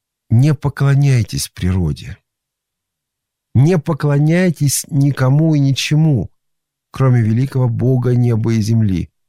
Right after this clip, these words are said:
Бога Яхве, Бога Творца». Сегодня поклонение к природе, к сожалению, весьма распространено, в том числе и среди христиан.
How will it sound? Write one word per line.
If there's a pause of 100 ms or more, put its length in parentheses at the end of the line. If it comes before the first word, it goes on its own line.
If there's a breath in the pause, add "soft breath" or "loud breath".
Бога (160)
Яхве, (300)
Бога
Творца». (1400)
Сегодня (240 loud breath)
поклонение
к
природе,
к
сожалению,
весьма
распространено, (600)
в
том
числе
и
среди
христиан.